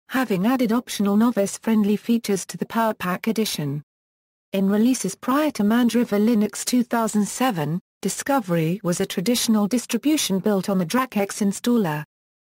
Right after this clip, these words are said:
In Mandriva Linux two thousand seven and two thousand seven Spring, Discovery is a hybrid live D V D, which can be booted without installation or installed to hard disk in the traditional manner.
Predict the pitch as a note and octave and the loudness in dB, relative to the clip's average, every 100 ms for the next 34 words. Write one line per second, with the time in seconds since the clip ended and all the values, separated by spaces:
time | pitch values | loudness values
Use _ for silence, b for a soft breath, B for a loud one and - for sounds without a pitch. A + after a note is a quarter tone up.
0 | _ - G3+ G#3 A#3 A3+ G#3+ G3+ G#3 A#3+ | _ -2 2 4 4 2 2 2 2 4
1 | G#3 - - - C4+ C4 A#3+ G#3+ G#3 - | 2 0 -4 -2 -2 0 0 0 -2 0
2 | A3+ G#3+ G3 G3 - A#3 B3 C4+ A#3+ A3 | -2 0 0 0 0 0 0 0 0 0
3 | F#3+ A#3 A3+ G#3+ - - A#3+ D#3+ C#3 - | -2 -2 0 0 0 -2 -2 -2 -6 -12
4 | _ F3+ - - C4+ A#3 E3+ E3+ F#3 F3+ | _ -8 -6 -2 0 0 0 0 -2 -4
5 | A#3+ C4 B3+ A#3 G#3+ A3 G3+ - B3 G#3+ | 0 -2 0 0 2 0 0 0 0 2
6 | G#3 F#3+ C4+ F#3+ F3 - _ G3+ - A3 | 0 2 2 2 -2 -6 _ -8 -2 0
7 | A3 G3 G#3+ G3+ G3 - G3 G3 G#3 A3+ | 2 2 0 0 -2 -4 -2 0 0 2
8 | A#3 - A#3 E3+ - F3 E3+ F3+ F#3+ F#3+ | 0 0 0 0 -2 -2 -2 0 0 0
9 | - A3+ G#3+ G3 G3 G3+ B3 - B3 A#3+ | -2 0 0 0 -2 0 -2 -2 -4 -2
10 | F#3 F#3 F#3+ - A3 A#3+ F#3 G3 G3+ G3+ | -2 -2 -2 -2 -2 0 0 0 2 0
11 | F#3+ D3 | 0 -2